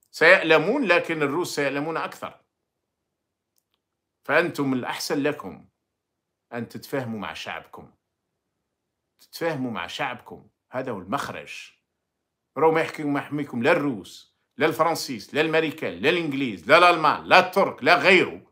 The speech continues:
عندما تصل ساعتكم، بل بالعكس يتخلصوا منكم ويقول لك: "خلنا منهم". هذا نظام مغلق،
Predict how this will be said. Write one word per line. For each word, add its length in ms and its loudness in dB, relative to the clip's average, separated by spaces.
عندما 420 -2
تصل 380 -2
ساعتكم، 540 -6
بل 140 0
بالعكس 680 -6
يتخلصوا 400 -6
منكم 240 -6
ويقول 180 -8
لك: 60 -12
"خلنا 240 -8
منهم". 200 -10
هذا 280 -8
نظام 560 0
مغلق، 580 4